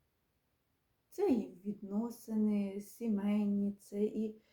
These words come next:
відносини в соціумі, це і проявлення своє,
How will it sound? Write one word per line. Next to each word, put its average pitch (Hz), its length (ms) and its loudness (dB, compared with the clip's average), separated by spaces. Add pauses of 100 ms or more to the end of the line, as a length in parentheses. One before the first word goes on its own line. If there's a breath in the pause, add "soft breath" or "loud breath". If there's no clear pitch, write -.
(220 loud breath)
відносини 208 640 -2
в 220 60 -8
соціумі, 208 880 0
це 202 560 -4
і 220 220 -2 (1040 soft breath)
проявлення 214 840 4
своє, 214 640 0